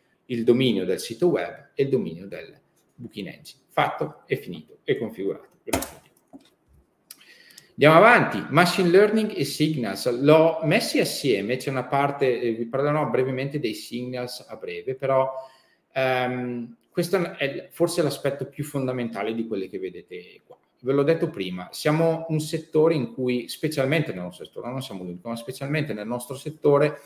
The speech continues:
un processo di prenotazione difficilmente parte da un device e finisce sullo stesso device, perché difficilmente parte da una sessione e finisce nella stessa sessione.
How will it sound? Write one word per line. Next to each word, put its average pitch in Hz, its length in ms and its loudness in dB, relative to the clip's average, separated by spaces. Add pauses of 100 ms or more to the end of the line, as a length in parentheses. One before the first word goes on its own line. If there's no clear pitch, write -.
(340)
un 165 160 4
processo 151 480 4
di 123 120 2
prenotazione 123 920 -4
difficilmente 135 920 -4
parte 113 800 -2
da 110 140 -4
un 104 160 -6
device 101 600 -2
e - 40 -20
finisce 117 380 -4
sullo 101 220 -6
stesso - 320 -12
device, 92 560 -4
perché 117 240 -4
difficilmente 123 720 -2
parte 117 680 0
da 113 120 0
una 117 240 0
sessione 131 500 -2
e 131 60 -6
finisce 110 360 -6
nella 107 220 -6
stessa 92 320 -12
sessione. - 560 -18